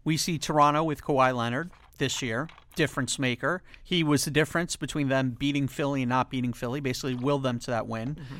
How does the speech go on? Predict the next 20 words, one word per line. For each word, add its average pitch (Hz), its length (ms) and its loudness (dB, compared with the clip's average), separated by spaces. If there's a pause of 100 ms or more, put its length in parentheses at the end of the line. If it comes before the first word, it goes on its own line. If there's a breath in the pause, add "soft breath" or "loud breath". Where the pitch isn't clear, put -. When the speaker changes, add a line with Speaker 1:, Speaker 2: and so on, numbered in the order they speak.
Speaker 1:
As 156 160 6
we 151 120 0
tape 139 240 0
right 131 140 2
now, 120 160 2
that 123 180 0
series 131 320 -4
is 120 120 -6
two 131 160 -4
one. 113 320 -4 (640 loud breath)
And 143 600 2 (100)
Golden 175 220 2
State 175 220 0
Warriors, 151 680 -2
without 185 380 8 (120)
Kevin 123 260 4
Durant, 113 540 -2 (220)
are 143 180 0
annihilating 151 680 6
Portland, 139 560 -4